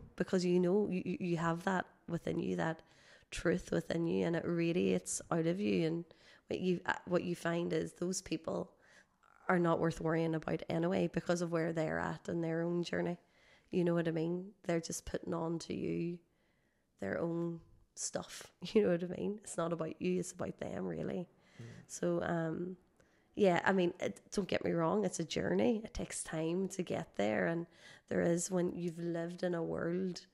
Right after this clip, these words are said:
Speaker 1: where you've been this person and you suddenly have this life-changing experience and you have to come back and integrate that into your reality, it is difficult at the start. Of course, change is,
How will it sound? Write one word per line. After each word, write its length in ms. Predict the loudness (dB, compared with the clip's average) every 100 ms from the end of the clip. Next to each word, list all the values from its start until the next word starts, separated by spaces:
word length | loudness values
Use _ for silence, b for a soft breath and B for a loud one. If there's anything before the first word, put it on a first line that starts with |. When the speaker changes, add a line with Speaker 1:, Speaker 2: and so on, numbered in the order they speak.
| b b b -2
Speaker 1:
where 100 | 0
you've 240 | 0 0
been 260 | 0 2 0
this 240 | 0 -2
person 640 | -2 -2 0 0 0 -2 -8 B B B
and 160 | 0 0
you 80 | 0
suddenly 640 | 0 0 0 0 -2 -2 -10 _ _ _
have 260 | -8 -6 -4
this 200 | -4 -2
life-changing 640 | -2 -4 -2 -2 0 -2
experience 920 | -4 -6 -6 -4 -4 -2 -4 -4 -10 -14 B B B
and 120 | -2
you 40 | -2
have 100 | -2
to 60 | -4
come 240 | -2 0
back 240 | 0 0
and 100 | -2 -2
integrate 560 | -6 -4 -4 0 0 -2
that 160 | -4 -2
into 260 | -2 -2
your 260 | -2 -2 -2
reality, 760 | -2 -2 -4 -2 0 0 -2 -6 b b b b b b _ 2
it 100 | 4
is 260 | 6 4 0
difficult 540 | -2 -2 -2 -4 -4
at 100 | -12
the 80 | -8
start. 360 | -4 -2 -2 -2
Of 140 | -6
course, 240 | -4 -4 -6
change 420 | -4 -2 -2 0
is, 460 | 0 0 -4 -10